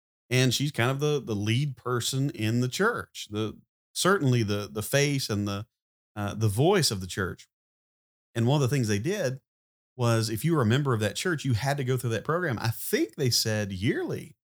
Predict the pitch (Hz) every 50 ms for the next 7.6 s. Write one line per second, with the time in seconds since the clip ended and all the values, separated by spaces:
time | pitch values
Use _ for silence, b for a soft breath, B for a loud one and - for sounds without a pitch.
0 | _ _ _ _ _ - 143 170 220 247 226 185 165 151 147 131 123 110 - 180
1 | 190 156 104 92 - - 147 120 - 185 131 B B B B B - - 135 131
2 | 170 196 175 143 117 127 156 175 160 143 - - 165 127 135 156 156 - - 160
3 | 160 151 131 113 104 175 220 202 131 87 90 - _ _ _ _ _ _ _ -
4 | 123 117 107 123 160 196 202 170 - - 101 95 - - - 214 233 220 165 117
5 | 101 98 104 123 156 139 139 - 120 123 143 - - 113 110 127 160 - - -
6 | _ _ _ _ _ _ - 120 110 98 - 107 98 110 107 104 95 104 98 95
7 | 104 101 95 92 98 95 98 131 180 185 - -